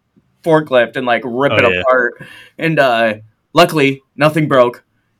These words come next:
Speaker 1: And I got it to the road, and then I just drove it onto the pavement of my current shop. And I was like, "It's not moving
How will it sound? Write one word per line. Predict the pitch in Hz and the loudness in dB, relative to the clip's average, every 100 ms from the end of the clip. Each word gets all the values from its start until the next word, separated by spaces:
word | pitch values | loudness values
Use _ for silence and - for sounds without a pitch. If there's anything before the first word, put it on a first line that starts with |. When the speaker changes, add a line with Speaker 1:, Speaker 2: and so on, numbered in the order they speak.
| - | -6
Speaker 1:
And | |
I | 123 | -2
got | 135 139 | 2 2
it | 139 | 0
to | 165 | -4
the | 147 | -2
road, | 135 139 127 | 0 4 2
and | 123 123 | 2 -2
then | 123 | 0
I | 123 | 0
just | 127 113 | -2 -8
drove | 110 131 135 127 | -6 -2 0 2
it | 123 | 0
onto | - 123 127 127 127 120 110 110 110 | 0 -2 -2 -4 -4 -2 -4 -8 -12
the | - | -18
pavement | 107 123 123 120 113 | -8 -6 -4 -6 -8
of | 104 | -10
my | 107 104 | -10 -12
current | - 127 120 | -4 -2 -2
shop. | - - 104 104 | -8 -8 -8 -8
And | 117 | -8
I | |
was | 113 | -8
like, | 107 104 | -10 -12
"It's | 117 113 | -12 -10
not | 127 120 110 | -6 -4 -4
moving | 120 117 110 104 104 | -6 -6 -6 -8 -10